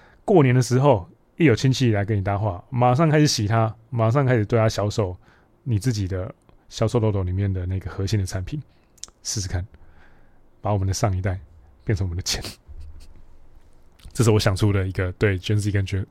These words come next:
跟 Gen Y 一个相对好的玩法，又不伤和气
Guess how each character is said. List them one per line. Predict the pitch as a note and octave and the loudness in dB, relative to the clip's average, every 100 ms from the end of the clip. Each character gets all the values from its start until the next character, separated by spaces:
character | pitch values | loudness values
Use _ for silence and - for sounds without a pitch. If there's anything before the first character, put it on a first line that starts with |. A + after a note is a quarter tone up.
| - | -2
跟 | G#2+ G#2 | 0 2
Gen | G#2 F#2 | 0 -2
Y | F#2 F#2 - _ _ _ A2+ | -4 -6 -10 _ _ _ -8
一 | F#2 | -4
个 | |
相 | - D3 | 2 6
对 | D#3+ | 8
好 | F2+ F#2 | 6 2
的 | |
玩 | F#2 G2 | -2 -2
法， | - - _ _ - - - - | -4 -8 _ _ -20 -20 -20 -4
又 | - | 0
不 | D3 | 4
伤 | D#3+ D#3 | 8 8
和 | C3+ C3 | 10 6
气 | - B2 | 6 -2